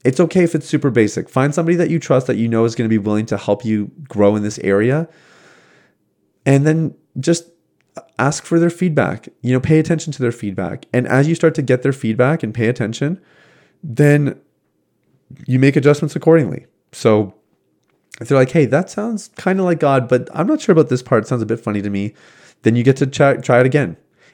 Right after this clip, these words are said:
And you keep refining that gift, and you keep refining that gift. Now, the last thing is R, right? So we're gonna ask, we're gonna listen,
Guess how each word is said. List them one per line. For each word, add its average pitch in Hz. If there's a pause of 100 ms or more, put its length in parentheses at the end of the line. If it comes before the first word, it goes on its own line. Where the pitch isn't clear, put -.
(140)
And 131
you 135
keep 160
refining 139
that 113
gift, 98
and 98
you 101
keep 120
refining 98
that 92
gift. 85 (680)
Now, 127
the 123
last 131
thing 147 (180)
is 110 (260)
R, 90 (100)
right? 104
So 110
we're 101
gonna 107
ask, 113
we're 101
gonna 98
listen, 113